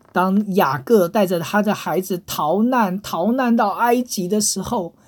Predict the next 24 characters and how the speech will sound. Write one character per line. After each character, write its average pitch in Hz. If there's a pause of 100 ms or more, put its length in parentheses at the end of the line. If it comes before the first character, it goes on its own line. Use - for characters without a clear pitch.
(720)
哎 220
呀， 220
他 202
们 240
向 220
神 196
说 220
：“主 214
啊， 202
帮 220
助 240
我 202
们， 190
一 262
群 214
逃 202
难 254
的 190
人 180
逃 180
到 208
了 196
埃 208
及。” 156